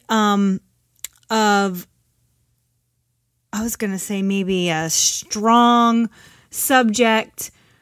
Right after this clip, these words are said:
You know, I, I never want people to listen to something like this and feel like, you know, Carolyn, uh, maybe went after me, or, 'cause I'm not. I'm just extremely passionate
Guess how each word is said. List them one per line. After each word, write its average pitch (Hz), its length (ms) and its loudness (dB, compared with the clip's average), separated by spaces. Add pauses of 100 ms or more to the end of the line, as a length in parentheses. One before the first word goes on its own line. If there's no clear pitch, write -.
(160)
You 277 140 0
know, 277 180 2
I, 262 240 0 (140)
I 254 140 2
never 320 380 2
want 233 440 0
people 226 320 -4
to 220 180 -4
listen 214 400 -2
to 208 100 -10
something 202 360 -4
like 190 160 -6
this 190 180 -4
and 190 180 -6
feel 202 280 -2
like, 175 360 -4
you 185 80 -4
know, 170 280 -4 (960)
Carolyn, 233 580 0 (560)
uh, 160 600 -4 (680)
maybe 185 400 -2
went 190 280 -2
after 196 420 2
me, 202 480 2 (120)
or, 175 600 -4
'cause 226 160 -4
I'm 226 200 4
not. 233 340 4 (100)
I'm 214 200 2
just 254 220 -2
extremely 311 840 -2
passionate 262 720 -2